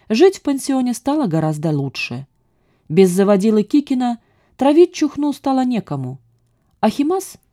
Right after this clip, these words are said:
переходил из класса в класс. Учился не хорошо и не плохо. Чувствовал,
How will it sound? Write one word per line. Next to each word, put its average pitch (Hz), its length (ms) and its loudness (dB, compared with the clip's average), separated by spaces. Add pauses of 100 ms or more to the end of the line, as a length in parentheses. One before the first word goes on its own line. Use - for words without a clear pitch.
(120)
переходил 196 500 2
из 160 220 -8
класса 226 400 -8
в - 100 -18
класс. 131 460 -10 (720)
Учился 254 680 -2 (160)
не 196 180 0
хорошо 269 560 -4
и 165 80 -2
не 147 120 -2
плохо. 135 560 -10 (580)
Чувствовал, 254 640 -2